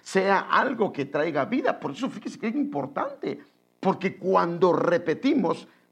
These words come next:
o cuando estamos, hermano amado, haciendo algo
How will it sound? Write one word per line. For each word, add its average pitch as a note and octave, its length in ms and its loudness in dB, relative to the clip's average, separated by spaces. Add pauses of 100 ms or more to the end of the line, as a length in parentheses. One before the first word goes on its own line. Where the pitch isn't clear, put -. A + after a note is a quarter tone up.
o G3 260 6
cuando E3 540 4
estamos, A#3 640 2
hermano E3+ 320 2
amado, G3 500 2 (920)
haciendo G#3+ 600 0
algo E3+ 540 0